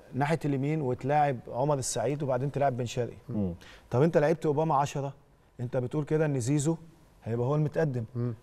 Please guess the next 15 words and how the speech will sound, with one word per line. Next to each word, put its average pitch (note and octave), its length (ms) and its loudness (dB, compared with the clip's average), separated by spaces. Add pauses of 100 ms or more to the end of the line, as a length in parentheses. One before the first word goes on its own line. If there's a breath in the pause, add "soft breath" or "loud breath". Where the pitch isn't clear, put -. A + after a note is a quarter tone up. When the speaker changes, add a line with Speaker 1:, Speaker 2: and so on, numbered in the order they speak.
Speaker 1:
لا، - 140 4
في - 160 -2
تلاتة، D#3+ 300 2
أربعة، D3+ 240 2
تلاتة، C#3 420 -2
ما B2+ 100 -4
هو B2 40 -2
التلاتة C#3 360 -2
اللي C3+ 140 2
قدام C3+ 340 0
دول C#3+ 220 0
لازم D3 260 2
يبقى A#2 180 0
تلاتة. B2 400 0
Speaker 3:
ما G2+ 60 -10